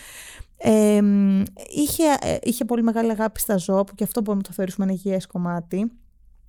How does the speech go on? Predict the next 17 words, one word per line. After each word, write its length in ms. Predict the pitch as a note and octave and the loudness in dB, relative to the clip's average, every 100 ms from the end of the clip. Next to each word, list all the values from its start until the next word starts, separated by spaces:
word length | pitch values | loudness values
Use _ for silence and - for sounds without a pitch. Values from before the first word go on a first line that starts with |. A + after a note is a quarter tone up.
| - | -14
σύνδεσης, 540 | - - G3+ F#3+ G3 - | -6 -2 0 0 -2 -2
όχι 200 | G3+ G3 | -2 0
μόνο 220 | F#3+ F3+ | -2 -2
στο 440 | - F3+ E3 - - | -6 -8 -8 -8 -12
σκυλάκι 480 | - G3+ G3+ F3+ - | -8 -4 -2 -4 -6
που 100 | F#3+ | -8
είχε 160 | - | -6
υιοθετήσει. 680 | F3+ F3 G#3+ D4+ D4 - D#4 - - - - - - _ - - _ - | -6 -6 -6 -4 -4 -4 -4 -6 -18 -20 -20 -20 -20 _ -20 -20 _ -8
Μπορούμε 360 | B3 E4 F#4 | 0 0 0
να 120 | G4 - | -2 -4
πούμε 180 | - | -6
ότι 100 | E4 C#4 | -6 -4
αυτά 140 | D#4 | -4
τα 120 | E4+ | -6
κομμάτια 460 | - A#3+ G#3+ G3+ B3 | -2 2 2 0 0
την 140 | A#3+ | 0
έκαναν 280 | C4+ F4+ F4+ | 0 -2 -6